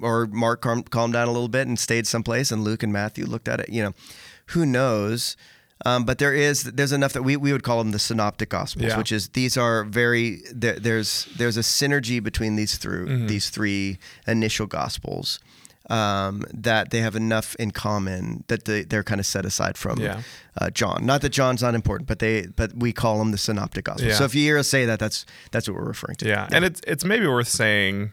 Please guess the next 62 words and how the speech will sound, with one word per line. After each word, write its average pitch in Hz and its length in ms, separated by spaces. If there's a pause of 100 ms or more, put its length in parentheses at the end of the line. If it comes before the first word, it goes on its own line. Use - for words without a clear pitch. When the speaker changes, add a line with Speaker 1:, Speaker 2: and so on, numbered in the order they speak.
(160)
Speaker 2:
just - 260 (240)
'cause - 240
we're 95 80
deep 107 280
diving, 95 360
right? 107 320 (120)
Speaker 1:
Yeah. 101 220 (140)
Speaker 2:
This 123 160
thing 131 140
that 117 100
I 117 120
don't 131 120
think 120 160
we've 120 160
mentioned, 113 480
and 135 80
I 214 100
don't 175 120
have 120 120
much 117 240
to - 100
say 131 280
on 107 240
it. 104 240 (420)
Uh, 104 380
but, 110 240
you 143 100
know, 123 80
what 113 140
is 117 220
it? - 180
Is 117 140
it 98 120
the, 92 280
the, 95 480 (260)
the 80 240 (220)
Q 156 400
text? - 500
Is 135 80
that 139 100
what 131 100
they 143 80
call - 180
Speaker 1:
Sure, 98 140
Speaker 2:
it? 92 80
Speaker 1:
yeah. 127 120
Speaker 2:
Uh, 101 300
the, 117 100
you 120 60
Speaker 1:
Yeah, 113 80
Speaker 2:
know, 107 60
this 107 220
Speaker 1:
yeah. 120 80
Speaker 2:
other 131 220
theory, 113 560 (460)
which 117 280
is 107 200
that, 98 180
you 139 80
know, 127 80
it 117 100
seems 139 280